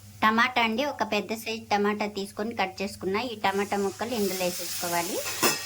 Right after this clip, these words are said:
వేసుకుని ఇది కూడా మనం బాగా వేయించుకోవాలి. టమాటాలు అయితే ఇలా బాగా మగ్గినాయండి. ఇప్పుడు మనం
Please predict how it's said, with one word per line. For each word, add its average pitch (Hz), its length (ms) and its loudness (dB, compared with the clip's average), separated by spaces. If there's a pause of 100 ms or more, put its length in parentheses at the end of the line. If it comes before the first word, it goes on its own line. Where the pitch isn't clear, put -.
(240)
వేసుకుని 220 500 -2
ఇది 196 180 -2
కూడా 202 180 2 (100)
మనం 202 180 2 (100)
బాగా 185 220 4
వేయించుకోవాలి. 175 640 0 (1300)
టమాటాలు 220 540 4
అయితే 208 240 0
ఇలా 214 120 4 (160)
బాగా 202 280 4
మగ్గినాయండి. 190 680 2
ఇప్పుడు 208 200 -10 (100)
మనం 196 120 -2